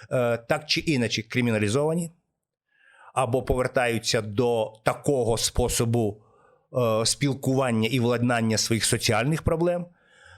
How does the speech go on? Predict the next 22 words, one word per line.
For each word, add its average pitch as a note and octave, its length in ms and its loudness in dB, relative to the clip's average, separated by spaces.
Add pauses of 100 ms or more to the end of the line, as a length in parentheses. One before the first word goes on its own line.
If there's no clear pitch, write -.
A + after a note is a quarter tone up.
Е, B2 360 2
до A#2 180 0
дев'яносто D#3+ 440 2
відсотків B2+ 760 0
можуть C3 580 0
мати, A#2+ 480 0
стикатися A#2 760 0
з G2+ 180 -2
насильством A2+ 500 0
в - 40 0
сім'ї. C3+ 480 0 (600)
І, D3+ 400 0
зокрема, B2+ 680 2
знов-таки A2 640 0
приведу A2 480 0
до A2 260 0
першого A2+ 480 0
чинника. G#2+ 420 0
Якщо C#3 340 0
це C#3+ 180 0
супроводжується G#2 920 -2 (440)
алкоголізацією, A2 1080 0